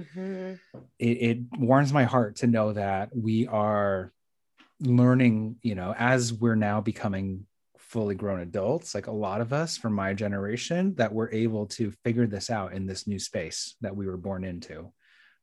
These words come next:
Speaker 2: Um, so wait, pardon my ignorance, but how, how tough is it for you personally to trace your lineage? Like, I don't know if anyone in your family has tried, and I know that at some point, every root has,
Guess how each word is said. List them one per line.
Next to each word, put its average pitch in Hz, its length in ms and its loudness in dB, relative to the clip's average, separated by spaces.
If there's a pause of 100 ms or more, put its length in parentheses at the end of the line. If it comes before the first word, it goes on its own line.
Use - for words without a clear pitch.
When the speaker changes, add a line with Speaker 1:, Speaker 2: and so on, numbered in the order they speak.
(120)
Speaker 2:
Um, 95 640 -4 (720)
so 160 120 0
wait, 139 280 6
pardon 220 260 8
my 247 120 8
ignorance, 110 500 -2
but 117 320 2 (320)
how, 214 560 4
how 208 520 0 (120)
tough - 440 0
is 123 160 4
it 135 100 0
for 120 140 -2
you 104 680 0 (100)
personally 98 680 -2 (320)
to 123 120 -2
trace 113 400 -2
your 104 140 0
lineage? 92 680 -10 (160)
Like, 123 140 2
I 120 80 6
don't 127 140 6
know 120 100 8
if 117 100 0
anyone 113 280 2
in 101 60 -4
your 101 100 -6
family 101 260 -4
has 95 160 -8
tried, 113 580 -2
and 139 120 2
I 107 80 2
know 104 220 0
that 98 200 -2
at 107 140 -8
some 117 280 2
point, 151 420 -2 (460)
every 127 280 6
root 110 460 0
has, 104 460 -4